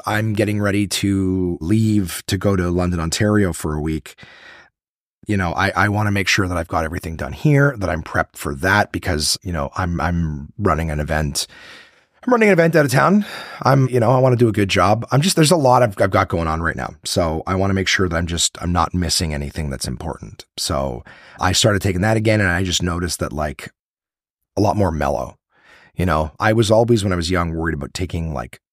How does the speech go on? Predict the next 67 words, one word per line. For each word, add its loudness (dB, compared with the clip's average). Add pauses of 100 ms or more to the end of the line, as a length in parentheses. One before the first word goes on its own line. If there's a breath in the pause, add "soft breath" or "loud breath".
you -6
know, -10
brain -4
chemistry -2
altering -8
stuff. -4 (260 loud breath)
I 4
didn't 4
even 4
like 2
taking 2
sleeping 2
pills. -2
I -2
didn't 2
like 2
the 2
idea 2
that 0
you'd, -8
like, -6
take -4
a -8
pill -2
that 0
would -8
just -6
fucking -4
shut 0
you -6
down. -8 (480 loud breath)
You -4
know 2
what 0
I -2
mean? 2 (240)
I 2
think 0
something -2
that 2
makes -2
me 0
very 0
anxious -4
a -4
lot 2
is -6
just -6
the -4
idea -6
of, -14
like, -10
losing -8
control -6
of -6
my -4
mind. -2
I -4
think 0
that's 2
also 2
another 2
reason 0
that 0
I -4
don't -6
like -8